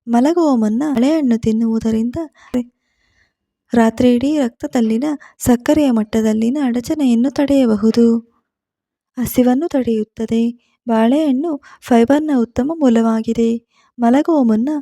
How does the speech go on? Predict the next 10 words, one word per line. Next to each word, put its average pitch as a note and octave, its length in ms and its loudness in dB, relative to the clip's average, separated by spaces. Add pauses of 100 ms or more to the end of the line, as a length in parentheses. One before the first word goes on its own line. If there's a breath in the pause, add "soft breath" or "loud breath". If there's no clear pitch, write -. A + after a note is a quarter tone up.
(300 soft breath)
ಬಾಳೆಹಣ್ಣು B3+ 560 2
ತಿನ್ನುವುದರಿಂದ A3+ 720 0 (520 soft breath)
ರಾತ್ರಿಯಲ್ಲಿ A#3 600 2 (320 soft breath)
ಹಸಿವಿನ C#4 420 2
ಸಂಕಟವನ್ನು A3+ 680 0
ತಡೆಯುತ್ತದೆ, A#3 840 0 (480)
ಅಡೆತಡೆ A#3+ 480 0
ಇಲ್ಲದೆ A#3 760 -6
ನಿದ್ರಿಸುವಂತೆ A#3 720 0
ಮಾಡುತ್ತದೆ. A3+ 960 0